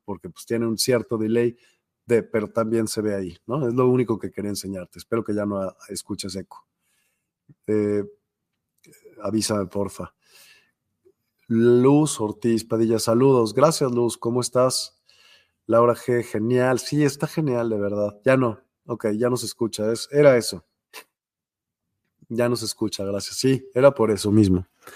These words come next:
Y te voy a poner la sección de música medicina. Obviamente aquí puedes hacer tu pro-, tu propia prueba gratuita, ¿no? Y, pues, ya nada más te, te suscribes y te, eh, y puedes tener acceso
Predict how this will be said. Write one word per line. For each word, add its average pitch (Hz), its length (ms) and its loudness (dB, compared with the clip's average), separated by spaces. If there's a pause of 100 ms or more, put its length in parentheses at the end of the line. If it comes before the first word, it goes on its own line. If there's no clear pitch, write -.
(440)
Y 135 480 6 (120)
te - 80 -4
voy 131 120 6
a 139 40 4
poner 139 220 2
la 135 140 4
sección 120 380 -2
de 120 80 0
música 117 500 -2
medicina. 117 440 -2
Obviamente 156 500 2
aquí 143 200 -2
puedes 139 320 2
hacer 113 380 -4
tu 113 180 -10
pro-, 117 300 -4 (160)
tu 120 120 -4
propia 113 420 -2
prueba 110 360 -4
gratuita, 107 680 -4 (440)
¿no? 120 340 -6 (380)
Y, 104 480 -4
pues, 95 200 -12
ya 110 80 -2
nada 107 140 -4
más 107 200 -6
te, 101 240 -6 (360)
te - 80 -10
suscribes 131 720 2 (440)
y 104 220 -2
te, 101 360 -2 (280)
eh, 110 200 -4
y 117 180 -6
puedes 113 480 0
tener 110 280 0
acceso 113 560 -2